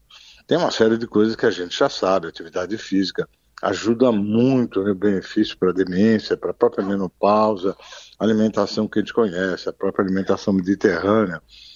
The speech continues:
essa outra dieta chamada dash, que é pra hipertensão, quer dizer, há coisas a serem feitas, mas a perda do estrogênio repercute muito forte na mulher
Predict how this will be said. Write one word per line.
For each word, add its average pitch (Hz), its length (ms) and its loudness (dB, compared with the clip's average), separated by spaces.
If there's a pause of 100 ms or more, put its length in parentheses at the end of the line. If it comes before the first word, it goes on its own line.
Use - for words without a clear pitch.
(160)
essa 90 500 0 (180)
outra 101 340 0
dieta 104 300 0
chamada 95 480 0
dash, 98 440 0
que - 120 -2
é 95 60 2
pra 87 320 -2 (500)
hipertensão, 113 720 0
quer 139 100 2
dizer, 110 240 2 (340)
há 87 140 -2
coisas 127 500 2
a 123 120 4
serem 139 340 0
feitas, - 640 -2 (380)
mas 117 320 0
a 113 80 -2
perda 151 520 2
do 131 100 -12
estrogênio 110 600 -6
repercute 113 640 -6
muito 151 220 0
forte 110 360 2
na 98 80 -4
mulher 98 400 0